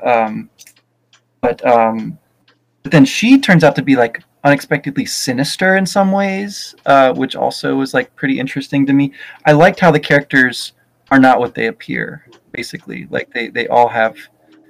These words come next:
some interesting, um, depth to them, uh, that comes out sooner or later as you're going along. So it really does, yeah.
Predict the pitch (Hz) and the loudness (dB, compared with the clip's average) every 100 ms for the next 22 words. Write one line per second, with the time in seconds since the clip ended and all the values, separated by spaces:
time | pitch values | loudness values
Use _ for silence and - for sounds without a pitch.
0 | _ _ _ - 120 123 117 120 - 117 | _ _ _ -8 -6 -6 -8 -12 -12 -10
1 | 113 - 110 110 - _ _ - _ - | -8 -8 -8 -8 -14 _ _ -20 _ -2
2 | 117 - - 113 117 120 131 - - 120 | -2 -2 -12 -8 -6 -8 -12 -18 -8 -6
3 | 117 113 - 120 113 113 113 _ _ 151 | -6 -8 -8 -6 0 0 -2 _ _ 2
4 | 120 110 117 127 135 - _ - - 117 | 2 2 -2 -6 -8 -10 _ -12 -10 -8
5 | 127 123 123 123 - - 131 - - - | -8 -6 -4 -6 -6 -2 -2 -4 -16 -20
6 | _ 165 156 208 190 143 139 135 - 113 | _ 0 4 4 4 6 4 2 -2 -4